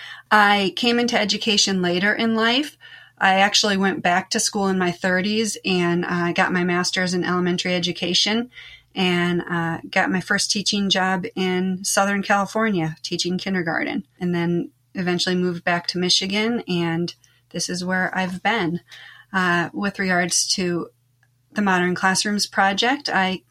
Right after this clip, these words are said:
kinda came into the model around the same time a lot of teachers did. When covid hit in twenty twenty,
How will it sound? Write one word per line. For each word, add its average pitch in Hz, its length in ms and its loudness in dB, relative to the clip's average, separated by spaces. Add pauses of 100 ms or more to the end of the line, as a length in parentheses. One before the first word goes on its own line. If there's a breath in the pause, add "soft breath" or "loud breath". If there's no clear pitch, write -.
kinda 277 240 2
came 240 260 2
into 226 180 0
the 214 80 -2
model 202 640 2
around 185 540 2
the 190 100 -2
same 196 260 0
time 185 260 2
a 180 40 0
lot 170 220 2
of 196 120 -4
teachers 233 420 -2
did. 269 320 -2 (420 loud breath)
When 208 300 2
covid 190 380 0
hit 208 200 0
in 208 80 -2
twenty 190 320 0
twenty, 190 640 2